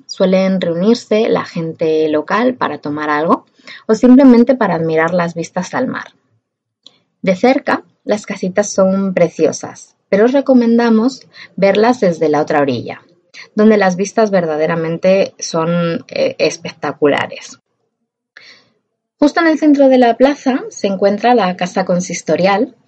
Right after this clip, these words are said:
que es un edificio de estilo, eh, barroco construido en mil setecientos treinta y cinco, que fue la sede del ayuntamiento en su, en su momento.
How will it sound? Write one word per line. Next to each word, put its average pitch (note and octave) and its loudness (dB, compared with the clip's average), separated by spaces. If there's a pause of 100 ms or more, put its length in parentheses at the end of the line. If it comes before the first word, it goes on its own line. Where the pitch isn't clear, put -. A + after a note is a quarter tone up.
(200)
que - 0
es A3 2
un G#3+ 4
edificio G#3+ 0
de F3+ 4
estilo, E3+ 0
eh, D#3 -2
barroco A3 0
construido F3+ -2
en F#3+ 0
mil F3+ 2
setecientos F3+ -6
treinta D3+ -6
y B2+ -10
cinco, - -2 (400)
que A3 -2
fue G#3 2
la B3 2
sede C4+ 4
del B3+ 4
ayuntamiento D#3 -2
en C4+ 4
su, - -6
en F3 -2
su E3+ -6
momento. C3 -4